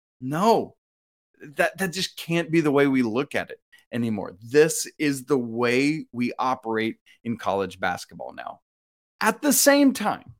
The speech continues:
make no mistake, Jaren Stevenson is phenomenally talented. It would have been great to have him commit and come to North Carolina whenever,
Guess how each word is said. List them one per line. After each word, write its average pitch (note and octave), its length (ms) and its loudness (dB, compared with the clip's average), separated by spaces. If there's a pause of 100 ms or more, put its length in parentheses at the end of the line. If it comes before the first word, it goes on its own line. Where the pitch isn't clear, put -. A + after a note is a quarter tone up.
(320)
make G3 360 0
no G3 200 4
mistake, D#3 520 -4
Jaren G3 320 -4
Stevenson C#3+ 680 -8
is D#3+ 220 -2
phenomenally D#3+ 880 0
talented. B2 540 -4 (460)
It E3+ 180 0
would E3 320 2
have E3 240 -4
been E3 220 -2
great A#2 560 -4 (240)
to C3+ 140 -2
have B2+ 260 2
him C3+ 300 -4 (120)
commit C#3 520 -4
and A#2+ 180 -8
come C#3+ 180 -4
to C#3+ 80 -2
North C#3 200 -2
Carolina C3 420 0
whenever, C#3 680 -2